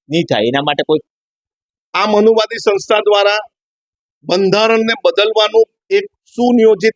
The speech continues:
Speaker 2: કાવતરું છે. અમે તો લોકસભાના ચૂંટણીમાં પણ કીધું હતું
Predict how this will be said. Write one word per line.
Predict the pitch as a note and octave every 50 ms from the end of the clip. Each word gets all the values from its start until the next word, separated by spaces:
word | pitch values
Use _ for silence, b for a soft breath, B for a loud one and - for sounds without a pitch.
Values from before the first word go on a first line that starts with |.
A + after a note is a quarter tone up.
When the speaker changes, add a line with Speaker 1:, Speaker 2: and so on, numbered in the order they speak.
| _
Speaker 2:
કાવતરું | - F#3 F3 F3+ F#3 F#3+ - - G#3 G#3
છે. | G#3+ A#3
અમે | A3 G#3+ G#3+
તો | - A3 A3 A3 A3 - _ _ _ _ _
લોકસભાના | D#3 F3+ G3 - - A3 G3+ G3 G#3 G#3 G#3+ A3 A3 A3
ચૂંટણીમાં | - - F#3+ F#3 G3 G3+ G#3 G#3 G#3 G#3+ G#3+ -
પણ | A3 A3
કીધું | G#3+ - - G3 F#3+ F#3+ G3+ G#3+ A3
હતું | G#3+ - A3+ A3+ F#3+ - - _